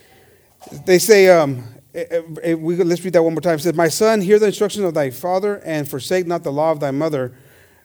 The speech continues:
for they shall be an ornament of grace unto thy head, and change about thy neck." Amen. You'll be a blessing for them. Amen. And then verse, uh, Proverbs thirty-one twenty-six.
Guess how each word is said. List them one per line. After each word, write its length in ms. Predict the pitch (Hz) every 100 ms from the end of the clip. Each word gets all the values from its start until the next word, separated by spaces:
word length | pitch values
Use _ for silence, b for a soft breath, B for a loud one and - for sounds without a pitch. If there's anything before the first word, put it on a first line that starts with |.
| _
for 180 | - 160
they 220 | 151 196
shall 320 | 208 - 190 160
be 300 | 165 196 196
an 180 | 160 156
ornament 460 | 185 208 214 214
of 160 | 147 123
grace 320 | 165 196 190
unto 240 | 160 -
thy 140 | 143 131
head, 280 | 170 202 196
and 260 | 147 123
change 320 | 135 170 180
about 380 | 151 120 143 143
thy 160 | 139 123
neck." 400 | 113 120 110 113
Amen. 180 | 117 135
You'll 140 | 147
be 120 | 156
a 40 | 135
blessing 380 | 135 139 143
for 100 | 123
them. 220 | 120 117 113
Amen. 360 | 131 180 156 B B B B B B B -
And 160 | 165
then 100 | 170
verse, 260 | 165 185 196
uh, 140 | 180 147
Proverbs 460 | 180 196 180 -
thirty-one 580 | - 190 196 185 196 185
twenty-six. 840 | 170 185 160 - 196 117 - -